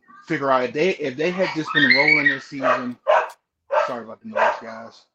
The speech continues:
If they had just been rolling this season with no adversity, and then you get, you know, Tennessee coming to town, a snowy, and, you know, uh, uh, Cleveland, somebody that can run the ball, and now Miami,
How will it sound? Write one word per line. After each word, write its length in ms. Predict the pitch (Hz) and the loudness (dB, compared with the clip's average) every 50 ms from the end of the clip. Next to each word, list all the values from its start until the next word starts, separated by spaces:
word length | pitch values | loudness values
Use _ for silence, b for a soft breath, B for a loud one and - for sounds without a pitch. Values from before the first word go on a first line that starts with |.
| _ - _ _ _ _ _ | _ -20 _ _ _ _ _
If 100 | 131 123 | -14 -10
they 140 | 143 160 180 | -6 -6 -6
had 100 | 170 147 | -6 -6
just 160 | 151 151 135 | -8 -8 -6
been 160 | 147 143 131 | -6 -6 -2
rolling 300 | 131 143 156 147 147 143 | 0 2 2 2 0 -2
this 160 | 143 139 131 - | -4 -6 -8 -8
season 320 | 151 143 135 131 135 139 | -6 -6 -6 -4 -4 -2
with 220 | 120 - - 110 | -2 -2 -2 -4
no 200 | 113 131 139 143 | -4 -6 -6 -6
adversity, 800 | 135 127 127 120 107 123 131 143 147 139 - - 120 120 117 113 - - - - _ _ _ _ _ - | -6 -8 -10 -10 -8 -4 -4 -4 -4 -6 -8 -10 -10 -8 -8 -8 -10 -12 -14 -18 _ _ _ _ _ -10
and 120 | 131 127 | -8 -6
then 140 | 139 139 139 | -6 -6 -6
you 120 | 147 147 | -8 -12
get, 340 | 127 117 143 139 139 131 - - - - _ _ _ _ _ _ _ _ _ _ | -10 -6 -2 0 0 -2 -2 -6 -12 -16 _ _ _ _ _ _ _ _ _ _
you 100 | 143 143 | -6 -4
know, 300 | 139 127 123 120 113 - _ _ _ _ - | -2 -2 -4 -4 -6 -10 _ _ _ _ -12
Tennessee 500 | - - 175 165 160 - - - 165 156 | -10 -8 -6 -6 -6 -6 -6 -10 -10 -8
coming 320 | - - 151 143 143 135 | -6 -4 -2 -2 -2 -2
to 80 | 131 127 | -4 -4
town, 340 | - 156 147 139 135 127 | -2 -2 0 0 0 0
a 60 | 123 110 | -2 -2
snowy, 480 | - - 147 147 147 143 135 123 120 - B B B B B B - | -4 -4 -4 -2 0 0 0 -2 -4 -8 B B B B B B -12
and, 120 | 139 135 139 143 139 | -10 -8 -6 -6 -4
you 100 | 160 151 | -2 0
know, 260 | 147 131 131 123 120 117 | 2 2 2 0 -2 -4
uh, 380 | 120 131 127 131 127 120 - | -8 -10 -10 -10 -8 -8 -8
uh, 40 | - - - | -10 -10 -12
Cleveland, 640 | - - 175 180 180 175 156 143 117 110 117 - | -4 0 2 2 2 2 0 -4 -6 -6 -6 -8
somebody 380 | - - - 156 151 147 147 151 | -8 -6 -4 -2 0 0 0 0
that 120 | 143 131 | -2 -2
can 160 | - 131 117 120 | -4 -6 -4 -2
run 200 | 139 147 143 131 | 0 0 0 0
the 80 | 127 | -2
ball, 340 | 110 120 135 143 139 120 123 | -2 0 0 0 0 0 0
and 80 | 123 127 | -2 -2
now 160 | 135 147 147 | -2 -2 -2
Miami, 640 | 147 139 135 135 147 160 170 156 139 123 123 120 | -2 -2 -4 -4 -4 -4 -2 -2 -2 -4 -4 -6